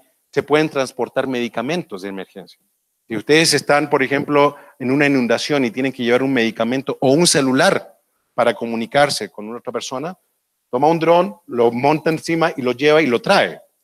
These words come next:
Eso es clave, por ejemplo, para nuevas utilizaciones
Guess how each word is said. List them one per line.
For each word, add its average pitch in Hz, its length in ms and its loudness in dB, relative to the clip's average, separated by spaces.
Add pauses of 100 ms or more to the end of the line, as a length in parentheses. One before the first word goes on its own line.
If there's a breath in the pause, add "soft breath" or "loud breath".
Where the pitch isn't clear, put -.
(100)
Eso 151 180 -2
es - 180 -6 (380 soft breath)
clave, 160 380 4
por 160 120 -6
ejemplo, 143 380 -8
para 123 220 -2
nuevas 139 400 -6
utilizaciones 123 640 -12